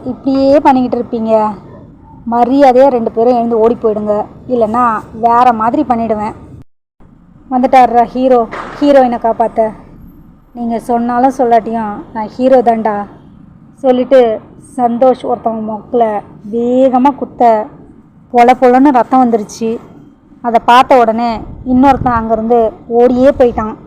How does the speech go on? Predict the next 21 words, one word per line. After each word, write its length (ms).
உத 260
வாங்கினவனும் 720
மூக்குல 340
வழிஞ்ச 300
ரத்தத்தோட 760
அங்கேருந்து 640
ஓடிக்கிட்டு 400
இருந்தான். 420
"ரொம்ப 340
நன்றி 300
சார்," 320
ஷாலினி 300
சொல்ல, 580
சந்தோஷ் 380
இப்ப 240
ஷாலினியை 380
பார்த்து, 580
"இருட்டி 340
போச்சு, 640
இந்த 220
நேரத்துல 580